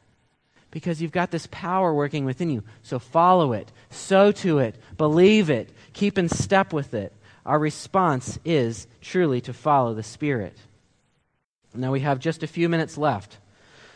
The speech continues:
so I'll try to wrap this up quickly. But we do good works, first of all, because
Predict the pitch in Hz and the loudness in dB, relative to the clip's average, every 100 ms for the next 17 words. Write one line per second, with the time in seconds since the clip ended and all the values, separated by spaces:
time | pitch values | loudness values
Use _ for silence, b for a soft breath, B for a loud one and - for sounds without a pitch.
0 | b - 113 113 147 147 147 143 147 131 | b -8 -8 -2 0 2 2 0 -4 -4
1 | 143 127 - 151 - 95 95 117 _ _ | -6 -6 -6 -6 -4 -8 -10 -18 _ _
2 | _ _ _ _ _ _ _ _ _ - | _ _ _ _ _ _ _ _ _ -20
3 | _ b b - 139 156 208 185 190 180 | _ b b -10 -8 -2 -2 0 0 2
4 | 175 151 - - 196 - 165 131 123 127 | 2 0 -4 -2 -2 -2 -2 0 2 2
5 | 123 - 214 185 117 113 - | 0 -2 0 2 2 -2 -10